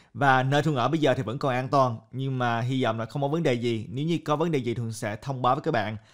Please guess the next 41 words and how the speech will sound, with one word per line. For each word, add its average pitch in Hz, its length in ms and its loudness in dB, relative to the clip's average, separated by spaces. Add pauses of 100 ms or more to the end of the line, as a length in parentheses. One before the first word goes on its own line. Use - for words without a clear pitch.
(140)
ở 113 140 -4
trên 131 160 -2
những 120 100 -4
cái 135 60 -4
mạng 110 180 -4
xã 139 120 -4
hội, 110 220 -2
cho 127 100 -8
nên 123 180 -4
các 135 100 -4
bạn 107 200 -4
có 123 100 -8
thể 131 60 -4
theo 131 180 0
dõi 113 220 -2
Thuận 117 220 -6
Capital 143 380 0 (420)
trên 143 140 -4
những 117 180 -4
cái 147 180 -2
mạng 113 260 -2
xã 135 180 -2
hội 113 340 0
bằng 117 120 -8
cách 131 140 -6
là 135 60 -2
bấm 127 160 -2
vào 156 100 0
cái 143 120 -2
link 131 160 -2
ở - 80 -2
phía 143 80 -2
dưới 147 320 2
để 113 300 0
tìm 117 240 -6
thấy 127 120 -6
những 127 120 -6
cái 143 100 -2
link 135 220 -2
như 127 80 -6
là 110 120 -4